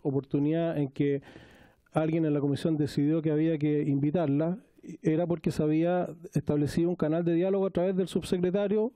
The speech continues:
con los cuales ese mismo día, esa misma hora, estaba reunido el Colegio de Profesores. Entonces, cualquier persona que entienda algo de negociaciones gremiales o de cualquier tipo sabe que no puede haber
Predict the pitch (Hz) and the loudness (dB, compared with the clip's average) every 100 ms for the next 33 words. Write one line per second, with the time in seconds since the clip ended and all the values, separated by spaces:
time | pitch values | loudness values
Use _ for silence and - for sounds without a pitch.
0 | - 156 156 180 185 180 165 175 233 247 | -2 0 0 0 0 0 0 0 2 2
1 | 233 240 226 202 214 226 220 226 202 214 | 0 0 0 0 2 2 0 0 0 0
2 | 208 196 208 214 214 202 208 202 208 185 | 2 2 2 0 0 0 0 0 0 0
3 | 269 123 - - - - - 143 - 180 | 0 -2 -6 -14 -20 -20 -6 -2 0 0
4 | 175 165 214 202 226 226 175 - 190 175 | 0 -2 -2 -2 -2 0 -2 0 0 0
5 | - 247 208 165 180 160 165 160 147 139 | -2 -2 0 2 2 2 2 0 0 0
6 | 226 156 170 190 _ - - 135 143 185 | 0 2 0 -2 _ -20 -4 0 0 0
7 | 196 196 160 147 147 - 190 - 208 208 | 0 0 0 0 -2 -2 -2 0 0 0
8 | - 233 226 214 214 208 214 214 220 214 | 0 0 0 0 0 0 0 0 0 -2